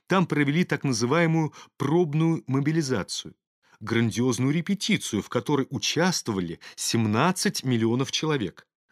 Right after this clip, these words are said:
Задача была проверить мобилизационные возможности промышленных предприятий на случай крупной войны.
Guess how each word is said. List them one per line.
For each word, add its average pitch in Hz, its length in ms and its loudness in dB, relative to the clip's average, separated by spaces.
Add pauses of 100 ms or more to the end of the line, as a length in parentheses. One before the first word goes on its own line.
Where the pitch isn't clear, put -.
Задача 95 600 0
была 190 240 -2 (400)
проверить 160 640 2
мобилизационные 147 880 2
возможности 180 720 0
промышленных 156 640 2
предприятий 143 680 0
на 131 100 2
случай 208 420 0
крупной 170 500 -4
войны. 110 420 -6